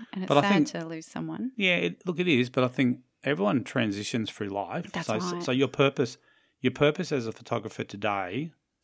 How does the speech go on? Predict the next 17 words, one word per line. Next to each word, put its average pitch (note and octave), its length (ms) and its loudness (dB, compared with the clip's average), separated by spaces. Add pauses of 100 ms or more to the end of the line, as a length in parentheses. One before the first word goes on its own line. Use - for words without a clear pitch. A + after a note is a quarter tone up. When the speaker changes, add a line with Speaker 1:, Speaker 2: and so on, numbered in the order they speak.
Speaker 1:
Could B3 160 2
be A3+ 120 0
different E3+ 360 -4
tomorrow. E3+ 540 -6
Speaker 2:
could C#3 140 0
be A#2+ 80 2
different A#2 340 -6
tomorrow. G#2+ 320 -2
Speaker 1:
Yeah. F3+ 220 0
Speaker 2:
So E3 60 -4
it D#3 40 -8
could G#2 160 -8
change A2 440 -2
because A2 280 -6
you, G2+ 80 -4
Speaker 1:
Yeah. F3 280 -2
Speaker 2:
you, - 140 -6